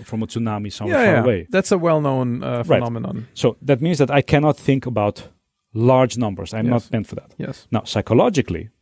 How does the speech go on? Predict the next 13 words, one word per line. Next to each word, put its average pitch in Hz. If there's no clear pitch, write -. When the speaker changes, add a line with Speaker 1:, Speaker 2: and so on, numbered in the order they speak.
Speaker 1:
in 127
terms 123
of -
time, 123
we 156
are 123
very 147
good 123
at 113
fairly 123
immediate 123
reactions, -
right? 117